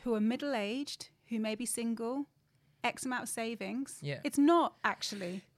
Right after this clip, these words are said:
Speaker 2: Do you
Speaker 1: that
Speaker 2: know,
Speaker 1: simple.
Speaker 2: I have supported women through, um, the workshops I do with Gateway Women with the Reignite Weekends, and, and also outside of that for women I've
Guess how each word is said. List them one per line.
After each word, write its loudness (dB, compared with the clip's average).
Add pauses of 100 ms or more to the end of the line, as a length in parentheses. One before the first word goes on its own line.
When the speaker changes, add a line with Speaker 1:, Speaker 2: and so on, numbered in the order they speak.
Speaker 2:
Do -4
you 2
Speaker 1:
that 8 (120)
Speaker 2:
know, 2
Speaker 1:
simple. -4 (120)
Speaker 2:
I 8
have -2
supported -2 (380)
women 2
through, -2 (100)
um, -2 (300)
the 0
workshops -2
I 0
do -4
with -8
Gateway -2
Women -4
with -10
the -4
Reignite -6
Weekends, -6
and, -6
and 0
also -2
outside -2
of -8
that -2
for -6
women -4
I've -4